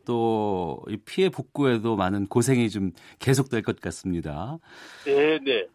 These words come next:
Speaker 1: 산불 발생이라든가 피해 복구 과정에서의 좀 소회를 밝히신다면 어떤 말씀을 하실까요?
Speaker 2: 네, 뭐 이번에 우리가 감당할 수 없는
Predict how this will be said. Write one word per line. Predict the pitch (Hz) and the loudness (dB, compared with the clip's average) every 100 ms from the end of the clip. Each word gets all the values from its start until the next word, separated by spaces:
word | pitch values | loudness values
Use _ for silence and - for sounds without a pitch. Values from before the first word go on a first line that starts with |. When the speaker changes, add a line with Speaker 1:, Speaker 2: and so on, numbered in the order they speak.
| _ | _
Speaker 1:
산불 | - 170 180 180 | -6 -4 2 2
발생이라든가 | 139 143 - 170 156 147 143 143 | 4 2 4 4 4 4 2 0
피해 | - 190 | 0 2
복구 | 147 175 | 2 2
과정에서의 | 180 160 156 151 143 135 | 2 4 2 2 0 0
좀 | 135 | -2
소회를 | - 240 226 180 | 4 6 6 6
밝히신다면 | 135 151 131 131 131 151 | 4 2 2 2 2 2
어떤 | 120 123 117 110 | 0 0 0 0
말씀을 | 104 95 104 98 | -2 -4 -6 -6
하실까요? | 92 101 - 87 87 85 _ _ _ _ _ _ _ 139 | -8 -12 -10 -8 -8 -10 _ _ _ _ _ _ _ 2
Speaker 2:
네, | 160 170 165 | 4 6 4
뭐 | 156 165 | 4 2
이번에 | 160 170 175 175 170 180 180 | 2 0 4 4 4 2 2
우리가 | 170 160 175 170 170 - | 2 2 2 4 2 0
감당할 | - 175 185 185 175 | -10 0 2 2 0
수 | 180 | -2
없는 | 170 170 170 170 170 165 160 | -2 -2 -4 -2 -2 -8 -10